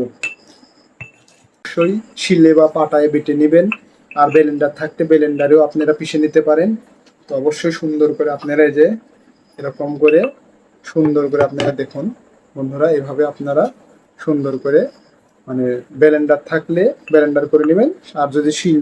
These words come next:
পাটা থাকে তাহলে শিল পাটায় বেটে নেবেন। আমার কাছে যেহেতু এটা আছে, আমি এটা দিয়েই খুব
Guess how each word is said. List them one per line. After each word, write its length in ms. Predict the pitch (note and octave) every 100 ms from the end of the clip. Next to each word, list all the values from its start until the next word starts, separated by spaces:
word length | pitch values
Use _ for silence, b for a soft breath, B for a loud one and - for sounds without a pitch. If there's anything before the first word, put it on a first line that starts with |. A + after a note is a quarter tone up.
| D3+
পাটা 180 | D3 C#3 E3
থাকে 160 | F3 G3
তাহলে 160 | E3 -
শিল 140 | D3+ C#3+
পাটায় 260 | C3 D3 D3+
বেটে 200 | C#3 C#3 B2+
নেবেন। 240 | B2 D3+ B3 _ _ _ -
আমার 120 | C3+ C#3+
কাছে 140 | E3 D#3+
যেহেতু 220 | E3 E3+
এটা 120 | D#3+ F#3
আছে, 100 | F3+ G#3
আমি 80 | F3+ D#3+
এটা 120 | D#3
দিয়েই 160 | D#3 E3 E3+
খুব 120 | E3